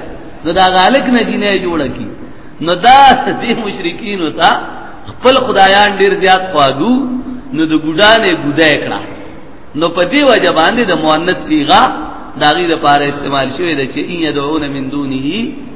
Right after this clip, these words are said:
الا اناثا۔" نا، نا کئی دے، ای بلنا نور کئی، مگر خزو تا۔ دیر محبت دا وجنا غی نے خزی جوڑی کری وی۔ چھے دا دا پلان کی انسا من فلان۔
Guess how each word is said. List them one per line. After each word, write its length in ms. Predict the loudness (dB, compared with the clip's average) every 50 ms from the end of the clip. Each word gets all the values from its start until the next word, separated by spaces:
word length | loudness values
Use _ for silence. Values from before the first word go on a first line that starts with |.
| -16 -10 -2
الا 400 | 0 0 0 0 0 2 2 2 2 0 -2
اناثا۔" 800 | -2 -2 -2 0 -2 -2 -4 -4 -6 -4 -2 -2 -2 -2 -4 -8 -10 -14 -16 -16 -16 -18 -18 -18 -18 -18 -18 -18 -16 -16 -10 -8
نا، 460 | -6 -2 0 2 2 2 2 0 0
نا 160 | 0 0 0
کئی 300 | 0 2 0 0 0 0
دے، 60 | -2
ای 300 | 0 0 0 0 0 0
بلنا 360 | 0 -2 -2 -2 -2 -4 -4
نور 260 | -4 -2 -2 -2 -2 -2
کئی، 480 | -2 -2 -2 -2 -2 -2 -4 -6 -6 -6 -10 -12 -12 -14 -14 -12 -8
مگر 340 | -4 -4 -2 0 0 0 0 0 0 0
خزو 240 | -2 0 0 0 0
تا۔ 220 | 2 4 4 4 4 4 2 2 0 -4 -6 -10 -14 -14 -16 -10 -6 -2 2
دیر 160 | 2 2 2
محبت 520 | 2 0 0 0 0 -2 0 0 0 0 0 0 -2
دا 80 | 0 2
وجنا 440 | 2 0 0 -2 -2 -2 0 0 2 2 0 0
غی 180 | -2 -2 -2
نے 140 | -2 -2 -2 -2 -4 -6 -8 -12 -14 -14 -14 -2 -2
خزی 240 | 0 2 4 2 2
جوڑی 240 | 2 0 -2 -2
کری 240 | -2 -4 -4 -4 -4
وی۔ 120 | -6 -8 -10 -10 -12 -14 -16 -16 -16 -16 -18 -18 -18 -18 -18 -18 -18 -18 -18 -18 -18 -18 -18 -18 -18 -18 -18 -16 -16 -16 -16 -16 -16 -16 -14 -8
چھے 80 | -4 -2
دا 120 | 0 0 0 -2
دا 60 | -4
پلان 340 | -4 -2 -2 -2 -2 -4 -4
کی 160 | -6 -8 -8 -6 -6
انسا 360 | -6 -6 -6 -2 -2 -2 -2
من 180 | -2 -4 -4 -4 -4
فلان۔ 340 | -4 -4 -2 -2 -2 -2 -4